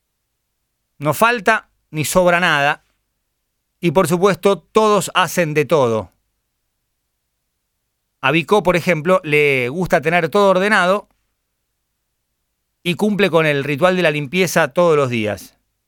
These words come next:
El preparador físico le dice al médico,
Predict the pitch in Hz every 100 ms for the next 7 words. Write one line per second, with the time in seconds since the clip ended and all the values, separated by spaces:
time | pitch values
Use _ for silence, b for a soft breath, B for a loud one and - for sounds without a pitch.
0 | _ _ _ _ _ _ _ _ _ -
1 | 165 156 156 180 196 196 214 190 190 165
2 | 180 - 151 170 160 165 190 180 165 160